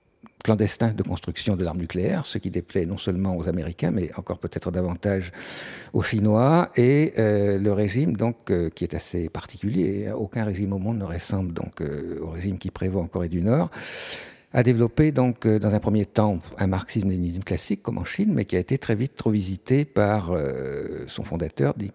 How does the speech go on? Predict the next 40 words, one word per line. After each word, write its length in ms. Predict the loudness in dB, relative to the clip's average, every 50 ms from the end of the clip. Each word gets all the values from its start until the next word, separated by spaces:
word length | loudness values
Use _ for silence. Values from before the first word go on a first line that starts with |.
| _ -18 -12
donc 220 | -8 -8 -8 -8 -8
Kim 160 | -4 -2 -2
Il-sung, 340 | -2 -2 -2 0 0 0 2 2
et 80 | 2 2
plus 220 | 2 2 0 0
encore 400 | 0 0 2 2 2 2 0 -2
par 160 | -8 -10 -10
son 120 | -8 -8 -10
fils, 400 | -8 -6 -8 -6 -6 -6 -6 -6
euh, 100 | -6 -8 -8
Kim 160 | -4 -4 -2
Jong-il. 540 | 0 0 -2 -2 0 0 2 2 2 0 -2 -6 -12 -14 -12 -12 -12 -12 -14 -16 -16 -18 -20 -20 -20 _ _ _ _ _ _ _ _ _ 0 2
Euh, 300 | 4 4 4 4 2 0
ce 160 | 2 2 2
marxisme-léninisme 800 | 2 2 0 -2 -2 0 2 2 2 2 2 2 2 0 0 0 -2
assez 560 | -2 -2 -2 -2 0 0 0 0 0 -2 -2
traditionnel, 640 | -4 -4 -4 -4 -2 -2 -2 0 0 -2 -2 -4 -6
un 60 | -8
stalinisme, 720 | -6 -4 -4 -2 -2 -2 -2 -2 -2 -2 -4 -4 -8 -8 -8
euh, 260 | -10 -10 -10 -12 -10
bon, 140 | -12 -12 -12
classique, 480 | -4 -4 -4 -2 0 -2 -2 0 0
a 60 | -2
été 180 | -2 0 0 -2
remplacé 360 | -2 0 -2 -4 -2 -2 -2
par 180 | -2 0 0 0
une 120 | 0 0
idéologie 600 | 0 0 0 0 0 0 0 -2 -2 -4 -4 -6
qui 80 | -4 -6
s'appelle 240 | -6 -2 -2 0 0
le 40 |
Juche, 360 | 0 0 -2 -2 -2 -2 -2 -4 -4 -6 -14 _ -8 -8
hein, 60 | -8
qui 120 | -6 -8 -12
prône 320 | -6 -2 0 0 0 0
donc, 260 | -2 -2 -4 -2 -2
euh, 60 | -2
l'autosuffisance, 1080 | 0 0 -4 -4 -4 -6 -6 -6 -8 -8 -6 -4 -2 -2 0 0 -2 -4 -6 -10 -10 -4
la 140 | 0 0 2
réunification, 920 | 2 2 0 0 -2 -4 -6 -4 -4 -4 -4 -2 0 0 2 2 0 -2